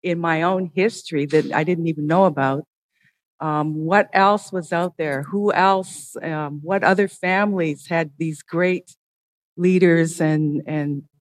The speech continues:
people who accomplished so much that we don't have any idea about,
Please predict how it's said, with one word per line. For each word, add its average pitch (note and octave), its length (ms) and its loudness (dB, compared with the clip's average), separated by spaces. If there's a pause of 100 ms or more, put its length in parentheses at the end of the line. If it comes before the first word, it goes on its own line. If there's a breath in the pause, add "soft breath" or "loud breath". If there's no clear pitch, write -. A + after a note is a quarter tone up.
(140)
people F3 340 0
who E3+ 160 0
accomplished F3+ 760 -2
so E3+ 140 0
much E3 440 -2
that D3+ 220 0
we D3+ 120 -6
don't F3 340 2
have D#3+ 240 -2
any F#3+ 260 -2
idea F3+ 540 2
about, C#3 400 -2